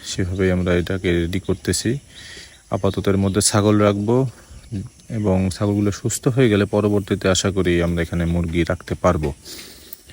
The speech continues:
তো দেখা যাক কি অবস্থা হয়। এই তো হচ্ছে, এটা হচ্ছে টোটাল আর কি দেখা যাচ্ছে এখান থেকে বেশ খানিকটা জায়গায় এর মধ্যে আছে। তো রেডি হয়ে গেছে আমার এটা, গেট টেট লাগিয়ে দিয়েছি একদম মুরগি ঘরের মতো করেই। মুরগির ঘর যেভাবে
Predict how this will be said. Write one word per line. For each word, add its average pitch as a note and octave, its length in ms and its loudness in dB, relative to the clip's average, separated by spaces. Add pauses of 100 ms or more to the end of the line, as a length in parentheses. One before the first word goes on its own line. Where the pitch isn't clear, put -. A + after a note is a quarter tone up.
(500)
তো - 100 -8
দেখা G#2 240 0
যাক G#2+ 180 2
কি A#2 100 2
অবস্থা A2 340 -2
হয়। A2 300 -2 (100)
এই G2+ 200 -2
তো G#2+ 80 -2
হচ্ছে, G#2+ 440 -2 (800)
এটা A#2+ 280 -4
হচ্ছে A#2 220 -2
টোটাল G#2+ 560 0 (260)
আর A2 120 -2
কি G2+ 140 0
দেখা F#2+ 260 0
যাচ্ছে G2 280 -2
এখান G#2+ 180 -4
থেকে A2 360 -2
বেশ A2+ 220 0
খানিকটা G2+ 340 0
জায়গায় F#2+ 320 2
এর G2 100 4
মধ্যে F#2+ 300 0
আছে। F#2+ 260 -2 (840)
তো A2+ 100 0
রেডি G#2+ 240 4
হয়ে A#2 200 4
গেছে A2+ 220 2
আমার A2+ 160 2
এটা, A2+ 400 0 (220)
গেট G2 220 2
টেট G#2 180 -2
লাগিয়ে G2 300 2
দিয়েছি G2 320 0
একদম G2+ 300 0
মুরগি G2 420 0
ঘরের F#2 180 2
মতো F2+ 260 2
করেই। F#2+ 260 2
মুরগির F#2+ 420 -2 (100)
ঘর G2 160 -2
যেভাবে F#2+ 480 0